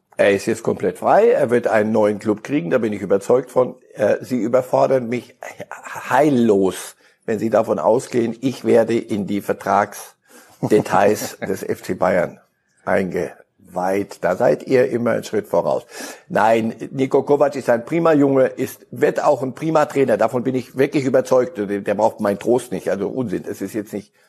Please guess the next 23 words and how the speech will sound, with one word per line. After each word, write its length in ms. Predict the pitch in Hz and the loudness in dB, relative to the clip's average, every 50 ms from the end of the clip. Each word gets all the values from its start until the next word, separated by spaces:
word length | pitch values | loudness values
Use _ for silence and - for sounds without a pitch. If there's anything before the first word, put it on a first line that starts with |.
| _ | _
schön 240 | _ - - 127 123 | _ -4 -2 -2 0
geredet. 420 | 107 95 90 98 104 107 104 - - - _ _ _ _ _ _ | -2 -2 -2 -2 -4 -6 -8 -8 -16 -20 _ _ _ _ _ _
Der 160 | - 135 135 127 | 2 2 4 4
wird 220 | 160 180 - - | 2 2 2 2
einen 180 | - 147 143 135 | 2 2 2 2
Club 240 | - - 139 - | 2 0 0 0
kriegen, 480 | - - 147 165 165 160 170 160 147 - _ _ _ _ _ _ | 0 0 2 2 2 0 -2 -4 -6 -10 _ _ _ _ _ _
weil 220 | - - 110 117 135 | -4 -2 -2 -2 2
Bayern 340 | - 127 139 147 175 185 135 | 2 2 2 4 2 2 2
hat's 220 | 127 120 - - | 0 -2 -2 -6
nicht 160 | 127 120 - | -6 -4 -4
gepasst. 500 | - 104 - 113 113 120 120 - - - _ _ _ _ _ _ _ _ | -4 -2 2 2 2 2 0 -6 -18 -20 _ _ _ _ _ _ _ _
Und 300 | _ 120 107 101 - - | _ -4 -4 -4 -6 -8
es 180 | - 139 - - | -8 -8 -2 2
war 140 | 123 117 107 | 2 2 4
für 160 | - 107 82 | 2 2 2
alle 180 | 107 120 123 | 4 2 2
gut, 360 | 117 113 110 113 113 - - 101 | 0 -2 -2 -4 -4 -4 -4 -4
dass 160 | 98 - - | -4 -2 -2
man 120 | 98 98 | -4 -4
sich 300 | 92 98 92 - _ _ _ _ _ _ _ _ | -4 -6 -10 -10 _ _ _ _ _ _ _ _
getrennt 340 | - 104 - 104 90 80 73 | -18 -14 -6 -6 -6 -6 -6
hat. 120 | - - | -12 -16